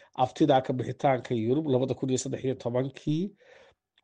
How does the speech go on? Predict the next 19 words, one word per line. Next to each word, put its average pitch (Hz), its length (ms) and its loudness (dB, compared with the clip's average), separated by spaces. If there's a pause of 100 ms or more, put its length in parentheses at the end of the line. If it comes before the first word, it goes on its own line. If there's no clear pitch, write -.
uu 131 460 6
dowladdiisu 143 880 4
ay 127 140 4
ahayd 135 220 2
dowlad 127 280 4
wadaag 120 380 4
oo 120 140 2
uu 113 80 0
kula 135 180 -2
jiray 127 220 -4
xisbigii 127 360 -8
saddexaad 120 480 0
ee 117 80 4
Liberalska, 127 720 2 (840)
oo 156 120 8
aanu 139 280 4
filaynin 143 680 2 (320)
inuu 151 200 6
aqlabiyad 135 920 4